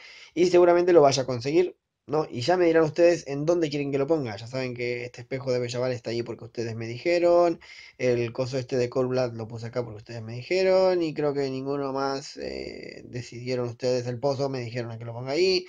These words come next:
Y bueno, ya me dirán ustedes el arbolito dónde lo pongo. Tal vez podría ponerlo aquí, yo les doy una idea.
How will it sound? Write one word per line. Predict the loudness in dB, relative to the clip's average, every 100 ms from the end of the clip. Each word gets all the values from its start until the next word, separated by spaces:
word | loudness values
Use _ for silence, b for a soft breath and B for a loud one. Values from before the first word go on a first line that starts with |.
| B B B B B
Y | 0
bueno, | 2 2
ya | 0
me | 2
dirán | 2 2
ustedes | 2 2 4
el | 4
arbolito | 2 2 0 0 0
dónde | 0 0
lo | 2
pongo. | 2 2 0 -4
Tal | -4
vez | -4
podría | 0 0 2
ponerlo | 2 2 2
aquí, | 0 -2 -2
yo | -2
les | -6
doy | -6
una | -8 -10
idea. | -10 -10